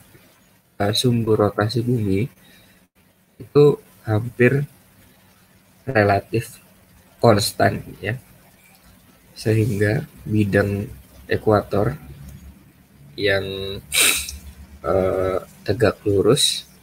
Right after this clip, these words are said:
terhadap sumbu rotasi itu juga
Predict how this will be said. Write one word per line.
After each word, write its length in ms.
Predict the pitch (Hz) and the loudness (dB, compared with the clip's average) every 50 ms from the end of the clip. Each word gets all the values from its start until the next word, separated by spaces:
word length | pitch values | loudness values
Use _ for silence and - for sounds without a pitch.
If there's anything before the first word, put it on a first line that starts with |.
| _ - _ _ _ _ _ | _ -20 _ _ _ _ _
terhadap 640 | - 101 - - 101 95 92 90 - 90 95 - - - - _ - _ _ _ - - _ _ _ _ _ _ - | -6 -6 -2 0 2 2 2 2 4 2 2 2 -2 -8 -20 _ -20 _ _ _ -20 -20 _ _ _ _ _ _ -12
sumbu 400 | - - 110 107 107 98 98 98 | -4 -4 -2 0 0 2 2 2
rotasi 640 | 98 95 - - 92 92 - - 120 120 160 185 - - - _ _ _ _ _ _ _ _ _ _ _ _ _ _ _ _ _ _ _ _ _ _ _ _ _ - | 2 0 0 -2 -2 -2 0 2 2 2 0 0 -4 -12 -20 _ _ _ _ _ _ _ _ _ _ _ _ _ _ _ _ _ _ _ _ _ _ _ _ _ -16
itu 180 | - - - 127 110 | -16 -8 -4 -2 -2
juga 400 | 104 95 92 - 117 113 - - | 0 -2 0 2 2 0 0 -2